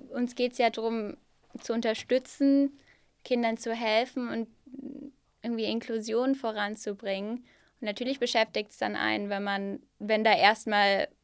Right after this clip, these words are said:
Gegenwind kommt oder dann auf einmal, also was wir auch nicht, ge-, wir hatten ja zwei Jahre lang Talking Hands gemacht und immer nur positive, positives Feedback bekommen, aber man stellt sich da natürlich nochmal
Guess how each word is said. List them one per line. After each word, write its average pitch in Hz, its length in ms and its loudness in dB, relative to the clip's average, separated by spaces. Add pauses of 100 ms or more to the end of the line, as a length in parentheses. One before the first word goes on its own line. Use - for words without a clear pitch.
(840)
Gegenwind 226 580 4
kommt 214 400 -2
oder 202 180 2
dann 190 200 -2
auf 185 200 -4
einmal, 196 380 -4
also 196 220 -6 (200)
was 208 320 -2
wir 190 120 4
auch 208 40 -10
nicht, 214 200 -8
ge-, 202 100 -8 (360)
wir 214 220 -2
hatten 208 180 -4
ja 185 120 0
zwei 196 240 2
Jahre 196 240 4
lang 202 180 -2
Talking 208 340 -6
Hands 208 240 -6
gemacht 202 360 -4
und 196 140 -6
immer 202 180 -4
nur 202 180 -4
positive, 214 920 -2 (400)
positives 220 580 -4
Feedback 254 420 -2 (120)
bekommen, 240 440 -2
aber 214 240 4
man 220 180 2
stellt 233 280 6
sich 247 140 -2
da 220 140 4
natürlich 226 480 -2
nochmal 214 540 -2